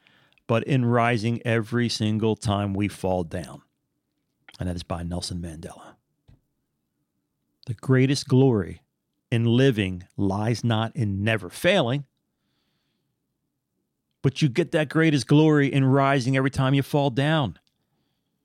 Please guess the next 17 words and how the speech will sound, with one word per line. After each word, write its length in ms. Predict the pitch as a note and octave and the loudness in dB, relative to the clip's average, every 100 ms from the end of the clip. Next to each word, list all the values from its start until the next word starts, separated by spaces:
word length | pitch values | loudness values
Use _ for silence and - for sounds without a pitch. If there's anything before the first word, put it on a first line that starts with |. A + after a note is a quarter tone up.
| _ | _
That's 320 | A2 C#3 C3+ - | 0 0 0 -4
the 120 | C#3+ | -6
courage 680 | - D#3+ D#3 C#3 G#2+ - - _ _ _ _ _ _ - | -4 2 4 4 2 -4 -8 _ _ _ _ _ _ -10
that 80 | A2 | -4
we're 100 | B2+ | -4
talking 400 | - C3 C3+ B2+ | -4 -6 -4 -2
about. 320 | A2 F#2+ D#2 _ _ _ _ _ _ _ _ _ _ _ _ _ _ _ _ _ _ _ _ _ - | -4 -6 -10 _ _ _ _ _ _ _ _ _ _ _ _ _ _ _ _ _ _ _ _ _ -12
The 60 | |
courage 440 | - F3+ F3 D#3+ A2+ | -6 0 2 2 0
to 60 | |
stand 460 | - - D#3+ D#3 D3 | -2 0 0 0 0
back 300 | D3 C#3 D3 | -2 -2 0
up 240 | C#3 B2+ | 0 0
and 120 | G2+ | -4
keep 260 | - D3+ D3 | -2 -2 0
on 220 | C3 B2 | 0 0
going. 400 | A2+ A#2 B2 F#2 | 0 0 -2 -6